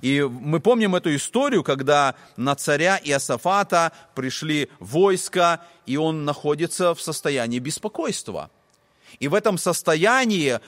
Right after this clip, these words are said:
он обращается к Господу, он призывает людей молиться Господу, он объявляет пост, чтобы люди молились Господу. И он взывает Господу. И вот вторая книга Паралипоменон, двадцатая глава, в девятом стихе, царь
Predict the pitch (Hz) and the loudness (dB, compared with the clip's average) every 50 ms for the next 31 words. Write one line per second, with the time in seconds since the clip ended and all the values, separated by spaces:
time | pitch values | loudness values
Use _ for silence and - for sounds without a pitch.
0 | - - - 151 170 175 170 156 139 151 143 - - 180 175 185 196 185 - - | -16 -6 -2 -2 0 0 0 0 0 -2 -2 -4 -2 -2 0 0 0 -2 -2 -2
1 | 220 202 170 151 220 285 302 285 - - - 190 147 117 113 113 117 117 - 135 | -2 -2 -2 0 2 2 2 2 0 -2 -4 -4 -2 -2 -4 -4 -4 -4 -4 -6
2 | 131 120 135 143 170 196 208 208 196 - 165 160 160 127 143 226 294 311 294 262 | -4 -2 0 0 2 2 2 2 0 -2 -6 -8 -6 -4 -2 0 0 0 2 0
3 | 220 196 175 147 - - 170 151 135 143 135 - - - 98 87 98 110 131 135 | 0 0 0 -2 -4 -4 -4 -4 -2 -2 -4 -4 -4 -10 -10 -8 -6 -6 -4 -4
4 | 139 151 156 196 202 190 180 - - - 277 277 254 190 - - - - - - | -4 0 2 2 2 2 0 -6 -6 -2 2 2 2 2 0 -2 -10 -16 -14 -12
5 | - 135 - - 170 156 170 170 165 170 156 180 180 185 185 190 196 196 196 160 | -10 -10 -6 -4 -2 0 0 0 0 0 0 0 0 0 0 0 0 0 -2 -2
6 | 156 214 269 269 - - - 170 143 117 104 90 - - _ - - - 147 190 | 0 2 2 2 0 0 -2 -2 -2 -2 -2 -6 -8 -12 _ -20 -10 0 2 4
7 | 214 202 156 123 151 196 185 208 247 277 311 302 233 175 151 180 202 190 - - | 4 4 2 2 2 2 4 4 4 4 4 4 2 2 4 4 4 4 2 0
8 | - 156 143 135 127 113 - - - - 139 147 - - - - - 175 190 214 | -4 -2 0 0 0 -2 -2 -8 -8 -4 0 0 0 0 0 0 0 2 4 4
9 | 226 226 190 - 165 185 170 170 156 - 165 151 156 151 139 139 151 156 160 175 | 4 2 2 0 -2 0 0 0 2 2 2 2 2 2 2 0 0 0 2 2
10 | 214 254 240 170 139 160 151 - - 180 175 - 170 151 147 147 156 175 180 160 | 2 2 2 2 2 0 0 2 0 -2 0 2 0 0 2 2 4 4 2 2
11 | 131 127 135 156 170 165 - 156 139 - - 139 131 - 208 220 247 233 - _ | 2 0 0 0 0 0 0 -2 -4 -4 -6 -6 -4 -2 0 0 0 0 -2 _
12 | _ _ _ _ _ - - - 196 185 208 220 220 | _ _ _ _ _ -6 0 2 4 4 4 4 2